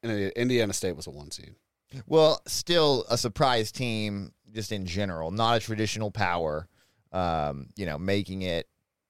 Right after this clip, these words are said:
Speaker 2: out of the regional.
Speaker 1: Yeah.
Speaker 2: That's all I'm saying.
Speaker 1: I
Speaker 2: Like,
Speaker 1: suppose.
Speaker 2: like, you know, it's not surprising that Stanford, T C U,
Speaker 1: Wake,
Speaker 2: Texas,
Speaker 1: Wake Forest
Speaker 2: Florida.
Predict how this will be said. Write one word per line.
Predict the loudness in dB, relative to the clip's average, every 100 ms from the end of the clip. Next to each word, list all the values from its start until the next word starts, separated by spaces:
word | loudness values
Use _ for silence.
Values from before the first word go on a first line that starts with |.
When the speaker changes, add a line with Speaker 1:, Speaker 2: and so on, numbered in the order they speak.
| _ _ _ _ -2
Speaker 2:
out | 0 0
of |
the | 0
regional. | -2 -4 -4 -14
Speaker 1:
Yeah. | -8 -6 -6 -12 -8
Speaker 2:
That's | -2
all | 2 0
I'm | -2
saying. | -6 -6 -10 -16 -16 0
Speaker 1:
I |
Speaker 2:
Like, | 2
Speaker 1:
suppose. | 2 -4 -10 -8 -10 -10 _ _ _ 0
Speaker 2:
like, | 2 2
you | 0
know, | -4 -8 -14 -16
it's | -12 0
not | 2 2
surprising | 2 4 4 2 0 -4
that | -4
Stanford, | -2 -2 -2 -4 -8 -8
T | -4 -2
C | -2
U, | -4 -4 0
Speaker 1:
Wake, | 2 4
Speaker 2:
Texas, | 2 -2 2
Speaker 1:
Wake | 2 4
Forest | 6 8 6 4 0
Speaker 2:
Florida. | -2